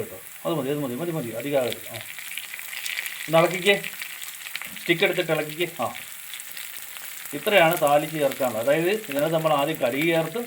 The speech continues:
കടുക് പൊട്ടിക്കഴിഞ്ഞപ്പോൾ നമ്മൾ വെളുത്തുള്ളി ചേർത്ത്, ഉള്ളി ചേർത്ത്, ഉണക്കമുളക് ചേർത്ത്, പത്തലമുളക് ചേർത്ത്, പിന്നെ കരിയാപ്പില ചേർത്ത്. ഇത്രയും മതി. ഇത് ഇനി ഒരു ബ്രൗൺ കളർ ആവുന്നോടം വരെ നമ്മുടെ ഈ താലി റെഡിയായി. ഇനി ഇത് നമ്മുടെ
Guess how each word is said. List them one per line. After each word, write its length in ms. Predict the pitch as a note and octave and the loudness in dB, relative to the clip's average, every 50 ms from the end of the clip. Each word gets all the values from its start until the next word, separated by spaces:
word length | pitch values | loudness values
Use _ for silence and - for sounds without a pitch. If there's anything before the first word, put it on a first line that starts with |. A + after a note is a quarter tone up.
| - - | -6 -6
കടുക് 200 | - A#2+ C3+ D3 C#3+ | -4 -2 0 0 0
പൊട്ടിക്കഴിഞ്ഞപ്പോൾ 540 | C#3+ C#3+ D#3+ D#3 D3+ D3+ D3+ D3+ C#3+ D3 D3 C#3+ | -2 -4 -4 -4 -4 -2 -2 -2 -4 -2 -2 -2
നമ്മൾ 160 | C#3 C#3 C#3+ C#3 B2 A#2+ - - - - - - - - - - - | -2 -2 -2 -2 -4 -6 -8 -12 -14 -16 -16 -16 -16 -16 -14 -10 -6
വെളുത്തുള്ളി 400 | A#2+ A#2+ B2 C3 - D#3+ E3+ F3 E3+ E3 | -4 -2 -2 -2 2 4 6 6 8 8
ചേർത്ത്, 260 | D#3+ D#3 D#3 - A#3+ C4 B3+ - - - - - C3 | 6 6 4 0 -2 -2 -4 -8 -12 -14 -10 -8 -4
ഉള്ളി 200 | B2+ C3+ D#3 E3+ F3 E3+ | -2 2 4 6 6 8
ചേർത്ത്, 300 | E3+ E3+ E3 D#3+ - A#3+ C4+ B3+ - - - - - - - - - - - - - - A#3+ A#3+ - - - - - - - - - - - - - - - - - - - - - - - C#3+ | 8 6 6 4 0 -2 -4 -4 -8 -12 -14 -14 -14 -14 -14 -14 -14 -16 -16 -16 -16 -16 -14 -14 -14 -12 -14 -14 -14 -14 -14 -14 -16 -14 -12 -12 -12 -12 -14 -14 -16 -16 -16 -16 -16 -10 -6 -2
ഉണക്കമുളക് 500 | C3+ D3 C#3+ - E3 F3 F3 F3+ F#3 F3+ E3+ | -2 0 0 0 0 4 6 6 6 6 4
ചേർത്ത്, 280 | E3+ E3 E3 D#3+ B3+ C#4 C#4 C#4 - - | 4 2 2 2 0 0 0 -2 -2 -2
പത്തലമുളക് 420 | C#3 - - D3+ D#3+ E3 E3+ E3+ D#3 | -2 0 0 -2 0 0 0 2 0
ചേർത്ത്, 200 | D3+ D#3+ - C#4 - | 0 0 -2 -4 -4
പിന്നെ 180 | - D#3+ F3+ A#3+ B3 - - - | -4 -2 -2 -4 -4 -4 -6 -6
കരിയാപ്പില 340 | - B2 C3 C#3 B2+ C3 C3+ A#2+ | -2 2 4 4 2 2 0 -6
ചേർത്ത്. 180 | A2 G#2 - C#3+ | -6 -6 -6 -4
ഇത്രയും 240 | D#3 A#3+ A#3+ A3 F3 C3 | -2 4 4 4 4 4
മതി. 140 | A2+ G2+ - - - - - - - - - - - - - - - - - - - - - | 0 -4 -8 -14 -18 -18 -18 -18 -20 -20 -20 -20 -20 -20 -20 -20 -20 -18 -18 -18 -12 -8 -2
ഇത് 100 | D#3 A#3+ B3 - - - D#3+ | 0 0 0 -2 -4 -4 -2
ഇനി 120 | D#3+ E3+ F3 D#3+ | 0 0 0 0
ഒരു 80 | D#3+ E3+ E3 | 0 0 6
ബ്രൗൺ 220 | D3+ D3 C#3 E3 F#3 F3 - | 6 6 6 6 2 2 4
കളർ 240 | D3 C3+ C3+ C#3 G3 - - - - - - - - - | 4 6 6 4 4 0 -2 -6 -14 -20 -20 -10 -2 0
ആവുന്നോടം 360 | C3+ D3 D3+ D#3 D#3+ D3+ D3 C3+ | 2 2 2 2 0 -2 -2 -2
വരെ 120 | B2+ F3 F#3 C3+ | -2 -2 -2 -2
നമ്മുടെ 180 | C3 C#3 C#3 B2+ | -4 -6 -6 -4
ഈ 40 | - | 0
താലി 220 | C3+ B2+ C3+ E3+ G#3 - - - - - - - - - | 0 0 0 -2 -4 -6 -12 -18 -20 -20 -20 -20 -10 -6
റെഡിയായി. 320 | B2+ B2+ C#3 C#3 C3 C3 C3 A#2+ | -4 -2 0 0 0 0 0 -2
ഇനി 120 | B2+ C#3 C3+ B2+ | -2 -2 -2 -2
ഇത് 120 | B2+ D3+ F#3 - - - - - - - - - - - - - - - - - - - A2 | -2 -2 -4 -4 -6 -12 -18 -18 -18 -18 -18 -18 -18 -18 -18 -18 -16 -16 -16 -16 -14 -8 -6
നമ്മുടെ 260 | B2 B2 B2+ B2+ C#3+ | -4 -4 -2 -2 -2